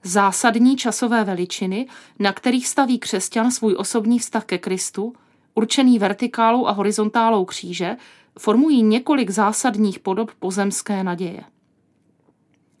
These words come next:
Naděje pro každého z nás osobně. Naděje pro naše vztahy, naděje na spravedlnost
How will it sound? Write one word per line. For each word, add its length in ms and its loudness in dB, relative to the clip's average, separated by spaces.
Naděje 440 0
pro 180 -2
každého 440 -2
z 80 -8
nás 240 0
osobně. 500 -6
Naděje 400 4
pro 180 0
naše 280 2
vztahy, 520 -2
naděje 360 2
na 120 -4
spravedlnost 1000 -4